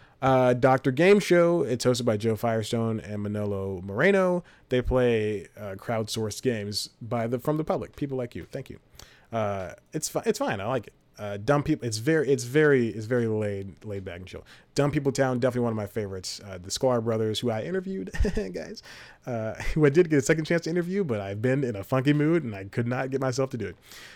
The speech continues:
Daniel Van Kirk and, uh, and a guest, and they just, they go over stupid people stories from the past, uh, year or so, <laughs> or whenever. I don't know. I was checking the battery on the camera, <laughs> so let's keep going.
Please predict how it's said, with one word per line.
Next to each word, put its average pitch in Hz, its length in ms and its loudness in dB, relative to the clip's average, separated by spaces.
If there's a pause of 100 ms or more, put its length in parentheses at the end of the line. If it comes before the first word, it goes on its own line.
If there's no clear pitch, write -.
(120)
Daniel 143 300 6
Van 135 240 2
Kirk 139 340 2 (220)
and, 107 400 -6
uh, 104 420 -4
and 107 120 -10
a - 20 -6
guest, - 560 -6
and 110 160 -6
they 104 80 -4
just, 107 460 -6 (160)
they 120 80 -4
go 120 100 0
over 110 200 0
stupid 117 560 -4
people 120 380 -4
stories 113 640 -2 (320)
from 120 160 -4
the 107 60 -4
past, 107 480 -8
uh, 107 260 -8 (440)
year 143 300 -4 (160)
or 101 80 -6
so, 76 260 -8 (160)
<laughs> - 160 -6
or 127 200 0
whenever. 117 440 0 (100)
I 135 100 -4
don't 104 100 -6
know. 95 160 -12 (240)
I 175 40 6
was 190 120 6
checking 220 160 6
the 165 80 8
battery 139 340 8
on 120 60 2
the 123 80 0
camera, 123 320 2
<laughs> - 0 -
so 165 540 2 (500)
let's 151 100 -2
keep 170 140 6
going. 92 180 -6